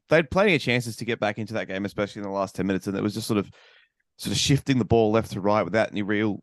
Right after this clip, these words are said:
endeavour. And yeah, this is the end result. Um, uh, but, uh, just ten points for a team with all those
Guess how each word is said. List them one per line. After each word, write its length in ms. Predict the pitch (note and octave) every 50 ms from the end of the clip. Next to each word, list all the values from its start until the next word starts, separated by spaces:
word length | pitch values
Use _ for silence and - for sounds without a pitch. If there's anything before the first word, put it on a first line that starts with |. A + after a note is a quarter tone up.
| _ _
endeavour. 520 | - G#2+ G2 A2+ A2+ A2 A2+ B2+ C3+ D3+ C#3+ - _ _ _ _ -
And 420 | A2 A2 G#2 G2 F#2+ F#2 F2+ - - - - - _ _ _ _ _
yeah, 300 | G#2 G2+ G#2 A2 A2 G2+
this 180 | F#2 G2 - -
is 60 | -
the 140 | - A2 G#2+
end 100 | G#2 G2+
result. 400 | G2 F#2 F2 G2+ G#2 G#2+ - - -
Um, 580 | - F#2 G2 F#2+ G2 G2 F#2 F#2 F#2 E2+ F2 - _ _ _ _ -
uh, 440 | E2+ F2+ F#2 F#2+ F#2+ F#2 F2 - - - _ _ _
but, 360 | F2+ E2+ - - F2 - -
uh, 40 | -
just 220 | - G#2+ G#2 -
ten 160 | - A#2+ B2+ B2
points 340 | - B2+ D3 D3 B2+ -
for 120 | - - A2
a 20 |
team 220 | - - A2+ A2+ A2+
with 80 | A2
all 80 | G#2+ G#2+
those 320 | A2 A2+ A2 - - -